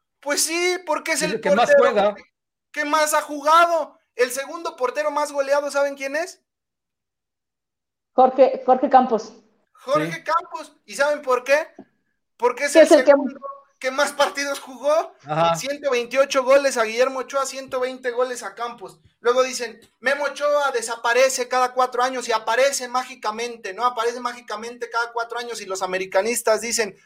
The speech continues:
Speaker 1: "Ah, Caracas, ¿por qué no tenemos este?". Y, y la Copa Oro que ganamos en dos mil diecinueve, ¿quién creen que ganó el Guante de Oro?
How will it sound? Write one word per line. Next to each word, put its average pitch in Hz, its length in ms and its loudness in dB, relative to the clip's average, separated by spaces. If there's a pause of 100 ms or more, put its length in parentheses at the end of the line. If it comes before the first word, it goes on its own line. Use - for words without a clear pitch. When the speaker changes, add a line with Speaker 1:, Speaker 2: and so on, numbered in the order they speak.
(100)
Speaker 1:
"Ah, 247 200 2
Caracas, 247 440 4
¿por 208 160 -12
qué 240 120 -8
no 247 120 -2
tenemos 226 420 -10
este?". 240 380 -6 (800)
Y, 214 320 -6
y - 20 -4
la 208 160 4
Copa 254 280 6
Oro 269 180 8
que 254 100 -4
ganamos 247 380 0
en 233 80 -2
dos 208 160 -6
mil 247 140 -10
diecinueve, 247 640 -8 (160)
¿quién 240 160 -6
creen 247 180 -2
que 247 80 0
ganó 226 220 2
el 233 60 -2
Guante 233 340 0
de 220 80 2
Oro? 226 360 -2